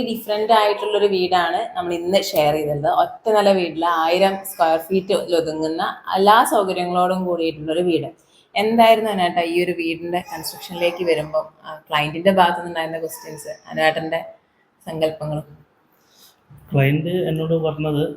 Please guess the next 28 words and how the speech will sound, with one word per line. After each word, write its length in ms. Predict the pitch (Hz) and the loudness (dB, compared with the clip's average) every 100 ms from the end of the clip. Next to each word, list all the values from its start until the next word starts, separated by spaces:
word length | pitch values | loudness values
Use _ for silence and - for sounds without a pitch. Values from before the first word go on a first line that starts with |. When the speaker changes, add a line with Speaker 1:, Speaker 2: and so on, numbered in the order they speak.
| - - | -14 -10
Speaker 2:
ഒരു 420 | 139 143 165 - - | -8 -6 -6 -8 -4
നല്ലൊരു 480 | 139 139 165 175 - - | -2 0 0 -2 -4 0
വീട് 340 | 127 120 123 120 - - | 4 4 2 0 -8 -6
എന്നുള്ളൊരു 460 | 139 143 147 147 156 - | -2 0 0 -2 -6 -6
കൺസെപ്റ്റ് 380 | 131 120 139 - | -6 -6 -10 -4
ആയിട്ടാണ് 280 | 139 131 131 | -4 -2 -2
വന്നത്. 380 | 120 104 98 104 _ _ _ _ _ _ _ | -2 -4 -8 -12 _ _ _ _ _ _ _
അപ്പോൾ 240 | 107 - 131 | -12 -2 0
നല്ലൊരു 400 | 127 117 147 160 | 2 0 0 0
വീട് 260 | 156 156 | -2 0
എന്ന് 140 | 165 165 | 0 2
പറയുമ്പോൾ 460 | 156 156 156 151 156 - - _ _ _ | 2 2 0 -2 -4 -14 -20 _ _ _
കുറേ 180 | 123 139 | 2 4
ഏരിയ 480 | 151 170 151 151 170 | 6 6 6 4 2
കൂട്ടി 260 | 160 147 151 | 0 -4 -4
ചെയ്യുക 540 | 151 143 143 151 - - | -2 0 2 0 -2 -2
എന്നുള്ളതല്ല 560 | 135 131 123 117 110 113 - - | 2 4 2 0 -2 -8 -10 -14
എൻ-, 320 | 123 120 127 123 | -10 -8 -8 -6
ഞങ്ങളൊരു 540 | 120 139 151 165 - - - | -2 2 2 2 -4 -12 -6
കൺസെപ്റ്റ്. 360 | 127 113 - - _ _ - - _ - | -4 -4 -10 -20 _ _ -20 -20 _ -18
അപ്പം 420 | 131 135 147 - 151 | -4 -2 -2 -2 0
അദ്ദേഹത്തോട് 400 | 151 151 170 170 | 2 2 0 0
ഞങ്ങൾ 240 | 160 160 | 2 2
പറഞ്ഞു, 400 | 147 135 143 147 | 2 2 0 0
നമുക്കത് 420 | 139 139 147 147 147 | -2 -2 -2 -4 0
ഗ്രൗണ്ടിൽ 580 | 131 135 143 151 160 151 | 0 2 2 0 0 -2
മാത്രമായി 460 | 131 131 - 143 139 | -2 -2 -2 -4 -4
ചെയ്യുമ്പോൾ 480 | 120 120 123 117 | -4 -2 0 -4